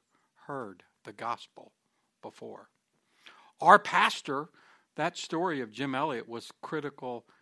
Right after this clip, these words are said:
and, and God used the life of Jim Elliot to actually call him to ministry. It's an amazing story. What I want you to realize is that,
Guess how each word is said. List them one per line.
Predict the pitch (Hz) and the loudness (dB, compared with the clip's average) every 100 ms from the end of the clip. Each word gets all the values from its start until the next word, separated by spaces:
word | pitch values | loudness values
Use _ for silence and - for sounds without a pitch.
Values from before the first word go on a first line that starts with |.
| _ | _
and, | 127 120 120 - | -12 -10 -10 -12
and | 117 104 | -14 -6
God | 123 131 | -4 -4
used | 107 127 131 - | -6 -12 -10 -10
the | 113 - _ _ _ - | -14 -14 _ _ _ -10
life | 120 127 131 | -8 -8 -10
of | 98 | -14
Jim | 113 117 | -10 -10
Elliot | 110 151 107 - | -10 -12 -14 -12
to | |
actually | 117 120 117 | -12 -12 -18
call | - 123 113 | -16 -14 -14
him | 113 110 | -16 -18
to | |
ministry. | 98 139 - - - - _ _ _ _ _ _ _ _ _ _ - | -18 -20 -20 -20 -20 -20 _ _ _ _ _ _ _ _ _ _ -20
It's | - | -12
an | 123 | -10
amazing | 110 113 127 143 147 120 131 120 | -8 -6 -4 -4 -6 -10 -10 -12
story. | - 110 92 95 - _ _ _ _ _ _ _ - | -14 -14 -16 -16 -20 _ _ _ _ _ _ _ -10
What | |
I | 123 | -4
want | 151 151 | -4 -4
you | 131 | -6
to | |
realize | 131 196 143 117 120 - - - - _ | -2 0 2 0 -2 -10 -20 -20 -20 _
is | 127 117 | -10 -8
that, | 131 120 | -4 -4